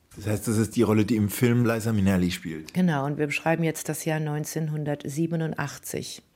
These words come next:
Speaker 2: Ich bin dann nach Paris und war dort die Sally Bowles. In der Opening Night, in der Premiere, saß im Publikum in der ersten Reihe Liza Minnelli und Joel Grey. Schauten mich,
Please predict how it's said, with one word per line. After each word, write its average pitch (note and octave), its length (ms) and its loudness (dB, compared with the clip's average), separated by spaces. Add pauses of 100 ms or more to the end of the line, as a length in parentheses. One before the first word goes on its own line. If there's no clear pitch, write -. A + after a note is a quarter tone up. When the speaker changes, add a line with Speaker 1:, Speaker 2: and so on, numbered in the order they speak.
(120)
Speaker 2:
Ich - 200 -10
bin F3 160 4
dann D#3+ 180 2
nach D3+ 280 -4
Paris F3+ 460 0
und F3 280 -2
war D#3 140 -2
dort E3 200 0
die D#3+ 60 -4
Sally E3 320 0
Bowles. C3 360 0
In D#3 120 -2
der D#3+ 180 2
Opening G3+ 440 4
Night, F3+ 360 0
in D3 60 -2
der D3 100 0
Premiere, F#3 540 -2
saß D#3 460 -6 (100)
im G#3 240 0
Publikum G3+ 540 -2
in D#3+ 80 -2
der D3+ 120 0
ersten F3+ 300 -2
Reihe F#3 460 -4
Liza F3+ 400 0
Minnelli F#3+ 580 0 (140)
und F#3 280 -2
Joel E3 400 -2
Grey. - 380 -6 (500)
Schauten E3 600 2
mich, - 400 0